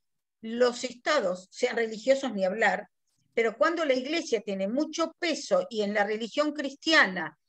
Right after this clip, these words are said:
y en la religión musulmana, y en la religión judía, y en las religiones, la homosexualidad es una exclusión, es más que un otro, son excluidos. Yo puedo ser judía de izquierda,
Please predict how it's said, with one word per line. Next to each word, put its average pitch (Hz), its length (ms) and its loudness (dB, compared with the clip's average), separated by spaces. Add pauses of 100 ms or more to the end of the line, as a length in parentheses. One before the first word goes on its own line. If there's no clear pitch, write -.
(240)
y 214 120 -4
en 214 100 -4
la 208 100 2
religión 208 480 -2
musulmana, 277 880 2 (220)
y 214 120 -8
en 208 100 -4
la 202 100 4
religión 190 500 0
judía, 285 640 2 (300)
y 196 120 -2
en 196 100 2
las 190 160 4
religiones, 320 1080 2
la 240 180 0
homosexualidad 311 1000 2 (400)
es 269 220 0
una 285 160 4
exclusión, 214 760 0 (120)
es 202 100 -4
más 294 280 2
que - 140 -2
un 214 140 0
otro, 180 460 2 (100)
son 262 260 0
excluidos. 277 720 0 (240)
Yo 302 360 0
puedo 320 300 8
ser 311 220 2
judía 285 520 4
de 262 80 -2
izquierda, 214 640 2